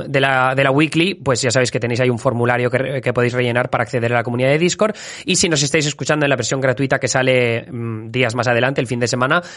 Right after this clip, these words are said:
entonces lo que podéis hacer es ir a w w w punto la weekly punto com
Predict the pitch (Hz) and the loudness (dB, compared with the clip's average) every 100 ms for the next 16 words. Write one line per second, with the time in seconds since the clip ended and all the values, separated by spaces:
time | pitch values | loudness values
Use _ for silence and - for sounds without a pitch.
0 | - 127 117 117 117 120 117 110 127 123 | -10 -4 -2 0 0 0 0 0 0 -2
1 | - 123 120 117 117 117 123 123 123 123 | -2 0 0 0 -2 0 2 0 0 0
2 | 123 127 _ _ 127 127 123 120 120 123 | -2 -6 _ _ -4 0 0 -2 0 0
3 | 120 123 127 120 123 120 151 208 | 2 0 -2 -4 -2 0 2 0